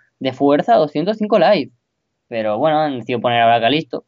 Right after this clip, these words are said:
creo que no ha sido la mejor opción en cuanto a tiempo, creo que a lo mejor Kalisto habría venido mejor hacia Royal Rumble para quizás ser aspirante en WrestleMania o llegar como campeón,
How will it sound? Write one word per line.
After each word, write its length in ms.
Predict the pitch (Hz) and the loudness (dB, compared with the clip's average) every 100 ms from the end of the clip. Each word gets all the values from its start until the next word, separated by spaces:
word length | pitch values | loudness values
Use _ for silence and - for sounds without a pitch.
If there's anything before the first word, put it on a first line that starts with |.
| _ | _
creo 180 | - 123 | -8 -4
que 40 | 117 | -4
no 120 | 113 | -4
ha 40 | |
sido 140 | 113 110 | -2 -2
la 80 | |
mejor 220 | 104 104 110 | -2 -2 -4
opción 400 | 110 120 123 - | -4 -4 -4 -8
en 80 | 113 | -10
cuanto 220 | - 101 | -6 -6
a 20 | 107 | -4
tiempo, 340 | 156 151 147 _ _ _ - | -2 -2 -6 _ _ _ -6
creo 120 | 120 | -2
que 60 | 117 | 0
a 40 | |
lo 40 | |
mejor 200 | 113 120 | 0 -2
Kalisto 340 | 113 117 113 113 | -2 -4 0 0
habría 180 | 110 110 | 2 0
venido 260 | 110 110 | 0 -4
mejor 480 | 107 107 110 104 107 _ _ _ _ _ _ _ - - | -4 0 4 2 0 _ _ _ _ _ _ _ -20 -10
hacia 280 | - 135 117 | -6 -2 0
Royal 320 | 117 123 107 | 2 2 2
Rumble 480 | 120 151 170 151 147 | 2 0 0 0 0
para 260 | 147 110 110 | 0 0 -2
quizás 300 | 117 120 117 | -6 -16 -6
ser 120 | 117 | -6
aspirante 500 | 113 120 110 110 104 | -6 -6 -6 -4 -4
en 240 | 107 104 | -4 -4
WrestleMania 680 | 101 107 110 135 156 143 135 | -8 -8 -6 -4 -2 -2 -2
o 160 | 107 104 | -4 -4
llegar 220 | 107 113 | -2 -4
como 160 | 107 | -4
campeón, 440 | 107 104 110 143 | -10 -6 -2 -2